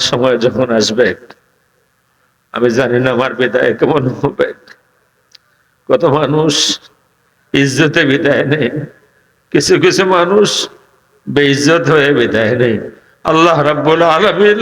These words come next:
আমাদেরকে ইজ্জতের মওত দিন, আমিন। বিদায়ের সময় মানুষ সন্তানের দিকে নজর করে, বিদায়ের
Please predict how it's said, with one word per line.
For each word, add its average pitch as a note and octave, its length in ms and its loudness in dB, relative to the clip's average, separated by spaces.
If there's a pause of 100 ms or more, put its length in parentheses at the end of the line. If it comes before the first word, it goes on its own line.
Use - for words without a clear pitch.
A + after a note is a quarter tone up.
আমাদেরকে G3+ 520 2 (160)
ইজ্জতের A3 560 2
মওত D3 240 2 (100)
দিন, C3+ 160 -2 (260)
আমিন। C3+ 320 -2 (1600)
বিদায়ের E3 400 2 (120)
সময় F#3+ 360 2
মানুষ G3+ 240 4 (140)
সন্তানের D3+ 540 0
দিকে C#3 160 -2 (100)
নজর A2+ 240 0 (120)
করে, A#2 200 2 (2000)
বিদায়ের C3 380 0